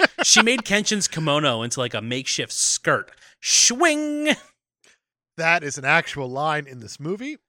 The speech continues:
Speaker 1: where she, like, cuts it, and she, like, her legs are showing.
Speaker 2: Yep.
Speaker 1: To which the turtles go, "Schwing."
Speaker 2: And that just raises so many questions.
Speaker 1: It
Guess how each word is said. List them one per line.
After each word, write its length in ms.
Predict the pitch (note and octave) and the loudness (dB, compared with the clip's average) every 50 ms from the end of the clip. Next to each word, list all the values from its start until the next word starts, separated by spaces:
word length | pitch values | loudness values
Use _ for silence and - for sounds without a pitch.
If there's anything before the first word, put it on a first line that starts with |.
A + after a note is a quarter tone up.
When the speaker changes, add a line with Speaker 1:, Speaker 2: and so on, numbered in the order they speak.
| _ _ _ _ _ - | _ _ _ _ _ -8
Speaker 1:
where 500 | C3+ C#3+ C3+ C3 B2+ C3+ C#3 - - _ _ _ _ | -4 -2 0 2 2 2 0 -2 -6 _ _ _ _
she, 180 | - - E3 B2+ - - - - | -10 -10 -10 -10 -10 -16 -16 -12
like, 220 | - C#3 B2 - _ | -8 -8 -8 -8 _
cuts 340 | - - G3 - - - | -6 -6 -6 -4 -4 -8
it, 180 | D4+ B3+ - _ _ _ _ _ _ _ _ - | -8 -10 -12 _ _ _ _ _ _ _ _ -12
and 140 | D3 B2+ | -10 -10
she, 160 | - - D3+ - _ | -8 -12 -12 -10 _
like, 280 | C3+ C3 B2 - - - - | -6 -6 -6 -6 -10 -10 -6
her 100 | C#3+ D#3 | -6 -4
legs 340 | C#3+ D3+ D#3+ F#3+ G3 D#3+ F#3 | -2 -2 -4 -4 -4 -4 -4
are 60 | G3 | -2
showing. 460 | - - - E3+ D#3+ F3+ G#3+ B3+ C4+ B2+ | -2 0 2 2 2 2 -2 -6 -6 -4
Speaker 2:
Yep. 200 | C#3+ F#3 - - _ _ _ _ _ _ _ | -4 -4 -4 -8 _ _ _ _ _ _ _
Speaker 1:
To 120 | - F3+ D3 | -8 -6 -6
which 260 | C3+ C3+ C3 - - | -6 -8 -10 -12 -16
the 80 | C3+ | -16
turtles 340 | A#2+ - D#3+ D#3 D3 D3 - - | -10 -6 -6 -6 -6 -8 -10 -6
go, 300 | D3 C3+ C#3 D3+ D#3 - _ _ _ _ _ _ _ _ _ | -4 -4 -4 -4 -6 -10 _ _ _ _ _ _ _ _ _
"Schwing." 480 | - - E4 F#4+ F#4+ - - - C#3 - _ _ - - | -10 -6 -4 -4 -4 -4 -6 -8 -16 -20 _ _ -18 -14
Speaker 2:
And 240 | A2 A2+ A2 G#2+ G#2 | -12 -10 -10 -8 -6
that 520 | A2+ C3+ C#3+ B2+ A2 A2 - - - C#3 | -4 -2 -2 -2 -4 -6 -8 -12 -18 -14
just 340 | - - A2 G#2 - - - | -10 -10 -8 -8 -8 -8 -6
raises 480 | A#2+ B2 C3 B2+ A#2 A#2+ A#2 A2+ G#2 | -6 -4 -4 -4 -6 -6 -8 -8 -8
so 200 | - - - A3+ | -8 -6 -6 -6
many 180 | C4 G#3+ C3 G2+ | -6 -6 -8 -10
questions. 800 | - - - - - - - - B2+ B2 B2 - - - - - _ _ _ _ _ _ _ _ _ - | -12 -14 -16 -14 -12 -12 -12 -12 -12 -8 -6 -2 -2 -2 -2 -4 _ _ _ _ _ _ _ _ _ -14
Speaker 1:
It 180 | A3 A3+ - | -14 -14 -14